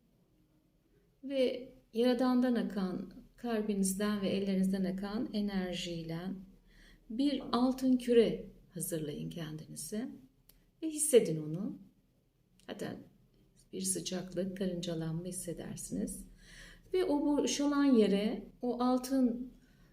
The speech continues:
küreyi yerleştirip diğer elinizde onun üstüne koyun ve gözlerinizi tekrar kapatın.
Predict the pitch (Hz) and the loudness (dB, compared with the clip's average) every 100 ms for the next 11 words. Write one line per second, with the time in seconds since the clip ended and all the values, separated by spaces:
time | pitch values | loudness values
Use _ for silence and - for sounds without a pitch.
0 | - _ - 220 185 170 190 214 220 233 | -20 _ 0 4 4 4 4 2 2 0
1 | 240 - 240 262 - - 240 233 208 202 | 0 0 0 -2 -6 0 4 4 4 2
2 | 190 190 - - 214 214 208 - - 185 | 4 4 2 0 0 0 -2 -6 -6 -6
3 | 190 208 233 214 269 294 262 247 240 240 | -4 -4 -2 -2 -4 -6 -4 0 0 0
4 | 233 233 - 226 214 202 160 160 - 190 | -2 -2 0 0 0 -2 -8 -8 -10 -4
5 | 214 214 214 208 208 | -4 -2 -2 -2 -4